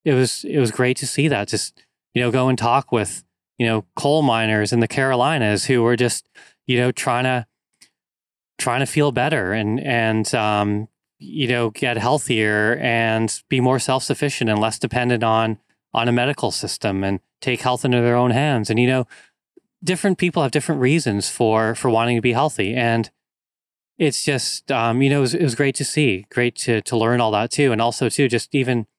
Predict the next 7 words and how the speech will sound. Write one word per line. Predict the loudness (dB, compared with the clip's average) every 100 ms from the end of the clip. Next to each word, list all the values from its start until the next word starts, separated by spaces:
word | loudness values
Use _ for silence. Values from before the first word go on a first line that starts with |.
| _ _ _ _ -2
politically | 0 0 0 -2
speaking, | -2 -4 -4 0 0
you, | 2 2 0 -6 _ _ _ _ -6
you, | -2 -2
you | -2 -10 -8 -4
get | -4 -2
to, | 0 0 -2 -6